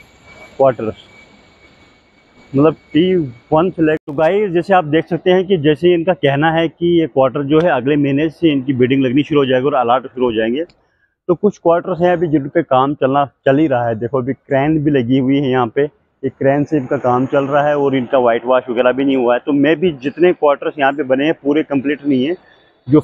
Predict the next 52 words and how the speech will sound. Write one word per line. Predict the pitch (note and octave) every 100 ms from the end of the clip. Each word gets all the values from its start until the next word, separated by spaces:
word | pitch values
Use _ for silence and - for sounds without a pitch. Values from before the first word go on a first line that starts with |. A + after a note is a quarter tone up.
| -
फर्स्ट | F#3 - D#3
रो | F3+ F3+
वाले | E3 D#3+
quarters | C#3 C3+ C#3+ -
हैं | F3
वो | E3 C3+ C#3 -
शायद | B2 A#2
complete | B2 A#2 C#3+ C3
हो | C3
चुके | A#2+ B2 D3+
हैं | E3
और | E3+
उनकी | C#3 C3+ C3+
शायद | C#3 C3 B2
bidding | A#2+ B2+ E3+
लग | A#2+
सकती | A2 - _ A2
है, | A2+
क्योंकि | C#3 C#3+ D3+
आधे | C3+ C#3 D#3
quarter | D3 C#3 C#3
इस | C3
side | - C3 C3
के | C3
जो | B2+ C3
हैं | C#3 F4+ - - - - -
इनका | C4+ -
भी | C#3+
काम | D3 C#3 D3
चल | - C#3
ही | D3+
रहा | C3+ C3+
है। | D3+ C3+
यहाँ | C#3
पे | B2+
cranes | C#3 D3+ D3+ D#3+ -
भी | E3+
अभी | F3+ D#3 D3 F3
भी | F#3+
इंस्टॉल | F#3 D3+ E3 - - D#3+ D#3+
हैं, | C3 G#2+ F2+ _ _ _ B2
जितनी | C#3 F3
भी | F#3 F#3
क्रेनें | E3 E3+ E3+
बड़ी-बड़ी | D#3+ D#3+ E3
देख | D3 D3+ D3+
सकते | D#3 F3
हैं | E3+
आप, | D#3+ D#3 _ _ _
ये | B2 C3+ C#3
जो | C#3 C#3+ B2 - _ _ _
आप | B2 B2